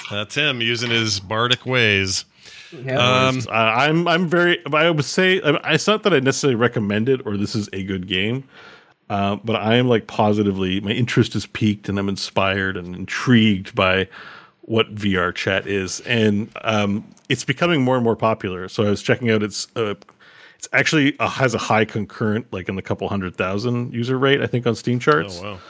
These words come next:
Speaker 3: So, like, and it's gr-, it's trending towards growth. So as more and more people get V R headsets, uh, more and more people are in there. Like, this is sort of, if you're looking at, like, a trend of some kind, like, this,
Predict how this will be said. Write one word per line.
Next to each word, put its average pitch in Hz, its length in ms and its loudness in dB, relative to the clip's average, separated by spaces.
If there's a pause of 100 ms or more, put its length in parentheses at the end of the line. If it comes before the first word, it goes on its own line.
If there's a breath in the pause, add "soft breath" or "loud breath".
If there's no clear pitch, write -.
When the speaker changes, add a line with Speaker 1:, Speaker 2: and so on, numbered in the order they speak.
(440 loud breath)
Speaker 3:
So, 117 340 2
like, 117 260 2
and 120 140 4
it's 107 220 0
gr-, 123 220 0
it's 120 140 0
trending 147 380 2
towards 113 340 2
growth. 95 420 -2
So - 140 2
as 104 120 2
more 120 160 4
and 123 100 0
more 120 160 4
people 117 320 -2
get 104 200 0
V 101 180 0
R 95 120 -2
headsets, 110 680 2 (680 soft breath)
uh, 98 240 -2
more 98 180 0
and 101 100 2
more 101 120 0
people 101 320 -2
are 95 80 0
in 104 140 2
there. 110 180 6
Like, 98 180 0
this 107 160 -4
is 110 100 -2
sort 120 220 2
of, 110 140 0
if - 100 -10
you're 131 100 2
looking 135 220 2
at, 123 120 2
like, 117 180 2
a 98 80 -4
trend 131 640 -4
of 143 200 -6
some 147 220 0
kind, 156 380 2
like, 104 240 -2
this, 113 300 -4